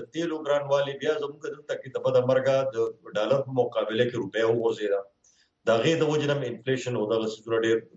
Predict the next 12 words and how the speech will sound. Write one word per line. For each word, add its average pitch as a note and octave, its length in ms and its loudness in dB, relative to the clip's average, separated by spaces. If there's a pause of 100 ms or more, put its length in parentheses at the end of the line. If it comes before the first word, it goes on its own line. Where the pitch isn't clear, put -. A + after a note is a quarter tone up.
(120)
زیات A2 220 4 (180)
په، A#2+ 60 -2 (100)
په A2 140 -8
څیزونو A2+ 340 -4
باندې G#2 220 2 (400)
اثرات A#2 320 2
وغورځېدل. G2 540 -2 (840)
غټه G3 200 2
وجه G3 260 4
چې F#3 160 2
کومه D#3+ 180 2
ده، F3+ 140 2